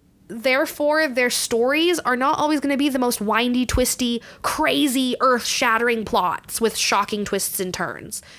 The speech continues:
You know, like, I figured out, I would say probably, like, halfway through the book,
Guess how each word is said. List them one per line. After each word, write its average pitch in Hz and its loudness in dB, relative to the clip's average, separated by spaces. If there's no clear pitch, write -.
You 262 -2
know, 247 2
like, 233 -2
I 349 2
figured 277 0
out, 208 2
I 233 0
would 349 0
say 294 0
probably, 226 0
like, 226 2
halfway 277 2
through 254 -2
the 220 -2
book, 165 -4